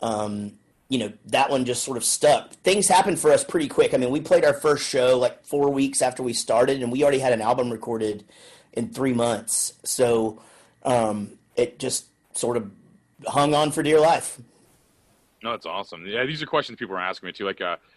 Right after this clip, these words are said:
Speaker 2: is it the, that was, like, why they named their band that, and, like, uh, were they Bowling Soup or Bowling on behalf of Soup? Is, like, one of the questions I have.
Speaker 1: Yeah. Now that one, I, I have to say, I even did a press conference about it. So you, they have to go Google. They have to do their due dil-, diligence on that one.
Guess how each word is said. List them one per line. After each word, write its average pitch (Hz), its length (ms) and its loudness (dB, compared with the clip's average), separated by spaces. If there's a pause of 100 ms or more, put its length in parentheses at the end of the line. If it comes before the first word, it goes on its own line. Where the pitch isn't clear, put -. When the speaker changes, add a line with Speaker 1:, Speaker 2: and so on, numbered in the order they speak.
(140)
Speaker 2:
is 110 100 -8
it 113 140 -8
the, 110 160 -2
that 107 100 0
was, 101 100 -2
like, 95 120 -8
why 101 160 -2
they 101 80 -2
named 98 160 -8
their 90 80 -8
band 92 240 -6
that, 92 100 -8
and, 101 80 -10
like, 98 240 -6
uh, 87 260 -2 (180)
were 120 120 -2
they 127 120 0
Bowling 117 340 -2
Soup 117 320 -10
or 107 40 -6
Bowling 104 300 -4
on 98 140 -2
behalf 98 320 -4
of 85 100 -16
Soup? 85 240 -8 (160)
Is, 92 80 -12
like, 92 140 -6
one 95 180 -6
of 87 60 -10
the 90 80 -8
questions 90 360 -8
I 85 80 -6
have. 117 80 0
Speaker 1:
Yeah. 165 280 6 (160)
Now 165 180 6
that 175 380 4
one, 294 320 4 (100)
I, 170 460 4
I 160 140 6
have 185 260 4
to 190 80 -2
say, 143 640 6
I 143 140 6
even 180 340 2
did 160 120 -2
a 120 80 4
press 196 400 0
conference 127 480 -2
about 104 300 2
it. 104 180 -2
So 135 120 2 (180)
you, 135 140 -4
they 156 180 4
have 185 200 4
to 185 60 -2
go 170 200 0
Google. 135 440 4 (320)
They 185 220 8
have 233 140 6
to 220 80 -4
do 190 180 0
their 175 320 2
due 190 300 2
dil-, 165 400 6
diligence 135 500 4
on 113 140 2
that 104 200 0
one. 98 200 -14